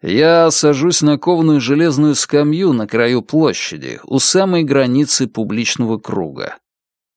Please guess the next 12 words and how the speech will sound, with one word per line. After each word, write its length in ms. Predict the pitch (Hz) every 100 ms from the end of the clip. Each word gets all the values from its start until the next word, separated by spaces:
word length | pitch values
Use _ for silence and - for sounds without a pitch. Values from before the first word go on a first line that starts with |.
| _
Общество 540 | 131 143 - 143 -
Ублиетта 840 | 139 120 127 120 113 120 _ 165 156
неукоснительно 1200 | 151 175 220 214 190 202 185 180 135 - 92 78
чтит 400 | - - 180 -
право 340 | 110 131 143
на 160 | 139 139
уединение, 800 | 135 123 117 110 104 104 98 - _ - _
но 160 | - 90
только 440 | - 127 147 151
не 120 | 165 165
на 240 | 170 175
агорах. 600 | 170 104 69 - - -